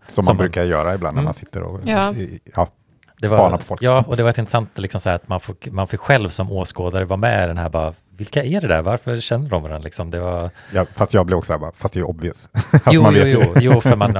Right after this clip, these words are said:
Speaker 2: man är ju insatt i filmen lite sen innan, liksom. Eh, men, eh, det, det var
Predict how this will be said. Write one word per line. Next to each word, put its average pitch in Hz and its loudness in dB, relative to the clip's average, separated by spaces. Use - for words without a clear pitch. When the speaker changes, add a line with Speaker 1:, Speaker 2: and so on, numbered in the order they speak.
Speaker 2:
man 101 -2
är 101 0
ju 101 0
insatt 95 -4
i 92 -6
filmen 85 -8
lite 82 -12
sen 85 -8
innan, 80 -10
liksom. 85 -10
Eh, 82 -4
men, 85 -2
eh, 85 -6
det, 82 -8
det 98 -6
var 95 -2